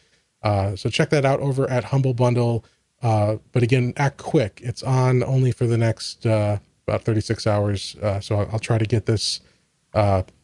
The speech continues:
get this up for the on-demand folks to hopefully snag that.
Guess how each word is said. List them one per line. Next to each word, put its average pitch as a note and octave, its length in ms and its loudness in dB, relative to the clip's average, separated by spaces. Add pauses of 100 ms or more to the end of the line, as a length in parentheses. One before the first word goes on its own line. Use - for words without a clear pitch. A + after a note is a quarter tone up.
(760)
get - 140 2
this - 160 0
up B2 200 -2
for A#2+ 120 -4
the A#2 100 -2
on-demand B2+ 480 2
folks G2+ 360 -4
to G#2 120 -4
hopefully G#2 400 0
snag A2 520 0
that. G2 360 0